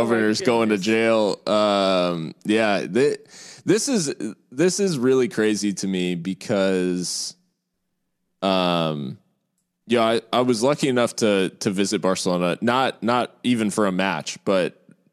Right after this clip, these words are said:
Speaker 1: like, visited Barcelona, uh, the summer after they won the Champions League in two thousand eleven, like, that famous nine trophy season, uh, under Pep Guardiola, one of the greatest teams, you know, ever assembled. Um, and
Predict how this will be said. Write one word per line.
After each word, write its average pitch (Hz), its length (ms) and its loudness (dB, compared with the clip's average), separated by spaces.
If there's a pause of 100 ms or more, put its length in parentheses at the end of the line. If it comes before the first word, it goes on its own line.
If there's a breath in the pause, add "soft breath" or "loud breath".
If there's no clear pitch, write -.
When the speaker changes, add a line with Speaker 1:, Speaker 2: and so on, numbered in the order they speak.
(120)
Speaker 1:
like, 101 220 -2
visited 110 380 0
Barcelona, 95 800 0
uh, 92 220 0
the 85 120 -4
summer 104 320 0
after 95 320 0
they 92 140 0
won 90 220 -2
the 87 80 -4
Champions 90 460 -2
League 85 200 -2
in 82 220 -4
two - 100 -6
thousand 87 300 -2
eleven, 85 400 -2
like, 85 220 -2
that - 180 -2
famous 90 340 -2
nine 92 420 -2
trophy 87 440 -2
season, 85 680 -4 (140)
uh, 87 320 -2
under 90 320 -2
Pep 85 240 -6
Guardiola, 87 460 0
one 90 160 -2
of 82 80 -4
the 82 60 -2
greatest 85 380 -4
teams, 92 320 -4
you 90 100 0
know, 82 140 -2
ever 90 400 -2
assembled. 90 640 -4 (480 loud breath)
Um, 80 640 0 (420)
and 101 680 0